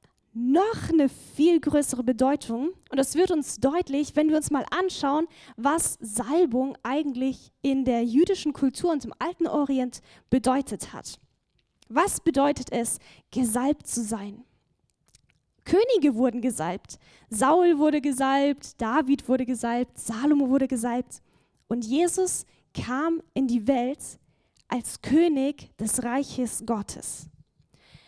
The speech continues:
Als Jesus schon gefangen genommen wurde, also nach dieser Geschichte, da wurde er verhört von Pilatus, das war der Statthalter der Provinz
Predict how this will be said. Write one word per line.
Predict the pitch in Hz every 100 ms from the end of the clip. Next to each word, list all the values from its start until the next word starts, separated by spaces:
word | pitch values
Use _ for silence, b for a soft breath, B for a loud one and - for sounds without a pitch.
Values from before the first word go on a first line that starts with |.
| b b
Als | 285 294 -
Jesus | 359 440 339 -
schon | 311 285
gefangen | 269 - 320 415
genommen | 302 262 254
wurde, | 240 285 302 381 349 -
also | 240 - 233
nach | 233 233 262 370
dieser | 320 277 269
Geschichte, | 247 - 381 - - 254 359 - b b b b b b b _ _
da | 254 294 311
wurde | 381
er | 339
verhört | - 247 208 294 381
von | - 269
Pilatus, | 262 240 233 254 359 - 330 381 - - _ _ -
das | 214 262 262 - 226
war | 254 262
der | 247 220
Statthalter | - 330 - 359 277
der | 254
Provinz | - 226 254 277 262